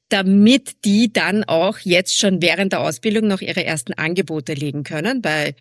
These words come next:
Eltern, die sie betreut haben, wo klar geworden ist, hier braucht es eigentlich eine längere Betreuung,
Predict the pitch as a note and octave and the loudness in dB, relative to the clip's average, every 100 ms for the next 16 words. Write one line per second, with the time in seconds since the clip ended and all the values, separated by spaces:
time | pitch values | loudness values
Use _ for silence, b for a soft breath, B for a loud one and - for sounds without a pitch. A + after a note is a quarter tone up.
0 | _ - G3+ G#3 G#3+ F#3 F#3 F3 - D3+ | _ 0 2 2 2 2 0 0 -4 -4
1 | C#3+ A#3 C4+ D4+ F3 - D3 D3+ F#3 F3+ | -4 -4 -2 0 -2 -2 -4 -2 -4 -2
2 | E3+ F3+ E3 - F#3+ D#3+ D3 E3 - - | -4 -4 -4 -2 -2 -2 -6 -8 -8 -6
3 | D#3 F3 A3 G#3 - D#3+ D3+ C#3+ C#3 D#3 | -4 -2 -2 -2 -2 -4 -2 -2 -2 -4
4 | D3+ C#3 - _ - D#3+ F#3 C4 C4 | -8 -10 -14 _ -8 -4 0 0 -2